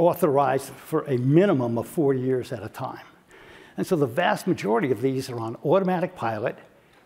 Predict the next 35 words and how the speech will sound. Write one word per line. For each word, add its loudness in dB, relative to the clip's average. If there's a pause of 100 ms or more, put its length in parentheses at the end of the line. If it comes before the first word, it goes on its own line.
and -6
they -4
have -8
no 2
annual 2
review -2
process, -4 (240)
and -4
some 0
never, 2 (160)
never -2
get -4
reviewed. -6 (1040)
So 2 (100)
you -4
can 0
see 0
how 2
a -6
program 2
like -2
that -2 (320)
can -6
get -2
quickly 2 (100)
out 2
of -6
control. -2 (360)
It's -6
disconnected, -2 (140)
uh, -12
for -4
the -2
most -6
part, -10